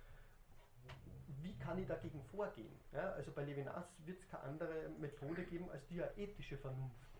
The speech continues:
und eine eth-, eine ethische Gewalt in Anschlag zu bringen. Ja? Das Ethische kann sozusagen nur durch einen Gewaltstreich diesen Kreislauf der Gewalt unterbrechen.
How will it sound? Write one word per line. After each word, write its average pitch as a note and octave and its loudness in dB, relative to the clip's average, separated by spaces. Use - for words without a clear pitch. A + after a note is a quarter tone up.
und C3+ 2
eine D3 4
eth-, D#3+ 0
eine D3+ 4
ethische F3+ -2
Gewalt - 2
in A#2 0
Anschlag - -2
zu - -8
bringen. - -6
Ja? - -2
Das C3 2
Ethische F3+ 0
kann A#3 -2
sozusagen - 0
nur E3+ 4
durch D#3 2
einen - 4
Gewaltstreich B2 2
diesen C#3 0
Kreislauf - 4
der C#3 0
Gewalt - 4
unterbrechen. C3+ -2